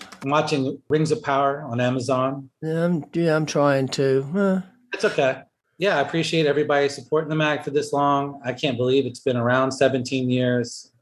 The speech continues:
Speaker 1: and I think it's stronger than ever. If you look around,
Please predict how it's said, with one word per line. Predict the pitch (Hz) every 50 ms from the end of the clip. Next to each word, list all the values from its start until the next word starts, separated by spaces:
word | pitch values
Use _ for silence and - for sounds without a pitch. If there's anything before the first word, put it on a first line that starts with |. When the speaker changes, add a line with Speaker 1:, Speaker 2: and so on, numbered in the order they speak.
| _ -
Speaker 1:
and | 117 120 120 120 120 117 117 113 110 113 113 - - _ _ _ _ _ -
I | 147
think | 156 170 165 151
it's | 139 -
stronger | - 151 139 131 131 131
than | 120 120 117 123
ever. | 131 139 135 104 - - _ _ _ _ -
If | 143 - 156
you | 143
look | 139 170 -
around, | 170 147 139 151 170 175 147 143 143 151 151